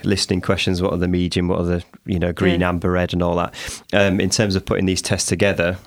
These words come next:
Speaker 1: if people don't do it out there, where would they start with it? Um, would you say that thinking, having the G C S E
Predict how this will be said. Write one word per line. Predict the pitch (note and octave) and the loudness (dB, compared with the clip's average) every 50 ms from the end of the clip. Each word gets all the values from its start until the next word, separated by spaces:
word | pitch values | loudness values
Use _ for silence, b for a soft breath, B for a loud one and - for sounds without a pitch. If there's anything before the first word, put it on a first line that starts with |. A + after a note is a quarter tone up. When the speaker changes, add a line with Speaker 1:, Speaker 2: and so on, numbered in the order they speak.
| - - | -6 -4
Speaker 1:
if | - F#2 - - | -4 -4 -4 -2
people | - F#2 F2+ - - F2 F2 | -2 -2 -2 -2 -2 -2 0
don't | - G2 F#2+ G2+ - | 0 0 0 0 -2
do | - F2 E2+ | -2 -2 -2
it | E2 E2+ | -2 -2
out | F2+ F2 E2 E2+ | -2 -2 -2 -2
there, | - E2+ E2 E2 F#2 F#2+ - B B B B B B | -2 -2 0 0 -2 -4 -8 B B B B B B
where | - F#2+ F#2+ F#2 F2+ | 0 2 2 4 2
would | F2 E2 | 0 0
they | F#2 | -2
start | F2+ - - - G2 F#2 F#2 - | -2 -2 0 0 2 2 0 0
with | - E2+ E2+ | -2 -2 0
it? | E2+ E2+ - B B B B B B B B - | -2 -2 -2 B B B B B B B B 0
Um, | G#2 G2+ F#2 F2 E2+ E2+ - - - - | 2 2 4 2 0 -4 -6 -12 -8 -2
would | - G2 E2+ F#2+ | -2 0 2 2
you | F#2+ F2+ | 0 2
say | - - G2+ F#2 | 2 2 2 2
that | E2+ F2+ F#2 - - - _ - | 2 2 0 -2 -4 -12 _ -8
thinking, | - - A2 G#2 F#2+ - G2+ F#2 F2+ F2+ F#2+ - - - | -2 0 0 0 2 0 0 2 0 0 -2 -6 -10 -8
having | - G#2 B2+ A#2+ A#2 A2 | -2 0 2 4 4 2
the | G2+ F#2+ | 2 2
G | - A2 G#2 F#2 | 2 2 0 2
C | G2 | 0
S | F#2+ - | 0 0
E | A2 G2+ F#2+ F2+ - | 0 0 0 -2 -4